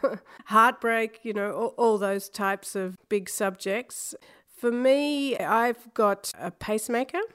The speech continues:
So I've done a lot of artwork about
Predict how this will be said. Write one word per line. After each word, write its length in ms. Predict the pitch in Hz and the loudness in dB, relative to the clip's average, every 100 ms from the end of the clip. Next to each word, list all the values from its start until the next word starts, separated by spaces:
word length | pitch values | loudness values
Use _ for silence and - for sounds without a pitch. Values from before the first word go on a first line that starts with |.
| _ _ - | _ _ -10
So 500 | - 208 196 196 185 | -4 -2 0 2 2
I've 420 | 220 233 - - | 2 0 -6 -4
done 160 | 277 262 | 0 2
a 60 | |
lot 200 | 233 226 | 4 4
of 80 | 220 | 4
artwork 600 | 190 180 - 196 185 175 - | 4 2 0 0 -2 -2 -6
about 680 | 180 190 180 175 - - | -4 -2 0 0 -4 -12